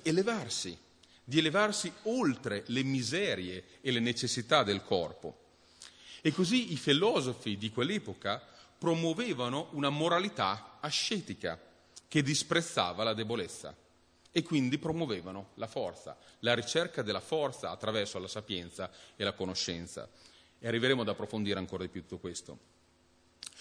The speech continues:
Ma dall'altro veniva proposto anche un certo edonismo spirituale, una ricerca del piacere spirituale e intellettuale.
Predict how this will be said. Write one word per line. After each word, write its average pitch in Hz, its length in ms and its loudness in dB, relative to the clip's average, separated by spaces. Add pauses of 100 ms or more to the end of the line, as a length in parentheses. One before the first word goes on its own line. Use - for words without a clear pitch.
(180)
Ma 165 120 0
dall'altro 208 640 0
veniva 127 240 0
proposto 156 520 0
anche 107 420 0
un 160 240 0
certo 110 480 -2
edonismo 123 920 -2
spirituale, 139 840 0 (340)
una 139 200 4
ricerca 139 380 2
del 113 160 4
piacere 110 880 4 (240)
spirituale 113 920 2
e 127 80 2
intellettuale. 110 1040 2